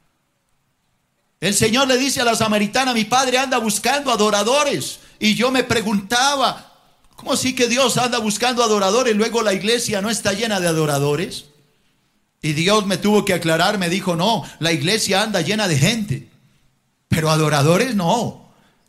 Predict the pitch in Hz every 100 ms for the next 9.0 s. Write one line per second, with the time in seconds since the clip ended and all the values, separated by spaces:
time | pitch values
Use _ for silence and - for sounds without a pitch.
0 | _ _ 151 156 170 165 160 185 214 165
1 | 208 202 151 175 240 262 262 - _ _
2 | _ _ _ _ _ _ 170 180 220 247
3 | 254 240 185 175 180 185 175 165 151 147
4 | 131 147 135 127 - - 196 214 233 220
5 | 233 175 220 240 214 160 143 311 311 254
6 | - - - _ _ _ _ _ _ _
7 | _ _ _ _ - 143 139 131 180 185
8 | 147 143 175 143 135 175 262 196 52